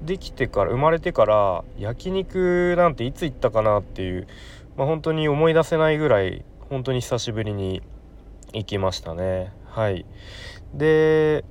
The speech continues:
まあ、お店に入店して、まあ、席に案内され、で、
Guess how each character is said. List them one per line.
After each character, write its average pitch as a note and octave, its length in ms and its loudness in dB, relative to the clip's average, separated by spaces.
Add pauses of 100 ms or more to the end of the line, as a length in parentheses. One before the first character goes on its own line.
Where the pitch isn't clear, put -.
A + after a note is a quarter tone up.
(300)
ま D3+ 100 4
あ、 - 40 8
お A#2 40 4
店 A#2+ 280 -2
に A#2 320 -2 (260)
入 A2+ 260 -2
店 G#2 360 -2
し - 120 -8
て、 A#2+ 400 2 (560)
ま A#2+ 120 2
あ、 - 20 2
席 G#2+ 320 -4
に F2 280 -6 (180)
案 G2+ 200 -2
内 G2 200 -4
さ G2+ 240 -4
れ、 B2 320 2 (840)
で、 D3 460 -2